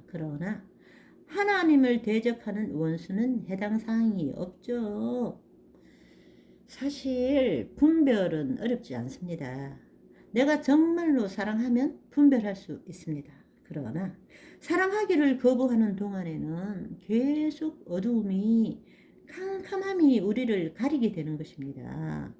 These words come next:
많은 사람들이 "저거는 거짓 선지자입니다.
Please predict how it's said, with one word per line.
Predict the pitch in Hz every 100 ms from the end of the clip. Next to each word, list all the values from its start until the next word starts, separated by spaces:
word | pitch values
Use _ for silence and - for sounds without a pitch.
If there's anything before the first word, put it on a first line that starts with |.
| _ _ _ _ _ _ _ _ _ -
많은 | 185 220 240
사람들이 | 240 196 190 156 147 202 143 - _ _ - - -
"저거는 | 311 311 359 277
거짓 | 240 254 269
선지자입니다. | - 233 226 202 170 151 139 127 113